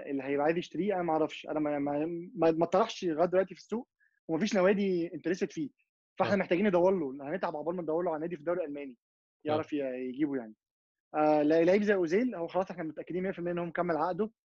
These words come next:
Speaker 1: آآ، هو
Speaker 2: إمم.
Speaker 1: مش عايز يروح في أي حتة وقفل على نفسه الصين،
Speaker 2: صعب
Speaker 1: والصين
Speaker 2: نبيعه.
Speaker 1: دلوقتي ما عندهاش فلوس، فصعب نبيعه، فدي بقت صعبة جدًا يعني، فهو مكمّل معانا،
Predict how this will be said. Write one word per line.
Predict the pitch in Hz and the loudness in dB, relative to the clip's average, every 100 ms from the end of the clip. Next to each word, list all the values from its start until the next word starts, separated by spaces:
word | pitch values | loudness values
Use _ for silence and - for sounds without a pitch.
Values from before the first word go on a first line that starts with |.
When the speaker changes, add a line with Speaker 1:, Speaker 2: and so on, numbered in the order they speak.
| _ _ 156 | _ _ -8
Speaker 1:
آآ، | |
هو | 147 143 160 | -2 0 0
Speaker 2:
إمم. | |
Speaker 1:
مش | 151 | 2
عايز | 165 156 | 2 2
يروح | 160 | 0
في | 175 | -2
أي | 170 | -2
حتة | 185 - 190 | -2 2 2
وقفل | 196 180 165 | 2 -2 0
على | 151 | 0
نفسه | 180 165 | -4 -8
الصين، | - 202 233 - _ _ _ | -2 0 0 -4 _ _ _
Speaker 2:
صعب | - 143 | 4 4
Speaker 1:
والصين | 123 180 | 6 6
Speaker 2:
نبيعه. | |
Speaker 1:
دلوقتي | 165 170 180 175 | 6 6 4 2
ما | 156 | 2
عندهاش | 143 143 165 | 2 2 0
فلوس، | 160 180 202 - | 0 -2 -2 0
فصعب | 160 151 185 165 | 0 2 2 2
نبيعه، | 139 127 107 _ _ _ _ 147 | 0 -2 -4 _ _ _ _ -2
فدي | 147 165 | 2 4
بقت | 151 - - 143 | 4 2 -4 -2
صعبة | - 170 151 | 0 2 2
جدًا | 147 139 | 0 0
يعني، | 131 123 117 117 131 | -4 -6 -12 -8 -2
فهو | 135 | 0
مكمّل | 143 170 170 156 | 2 2 2 2
معانا، | 147 185 220 | 2 2 0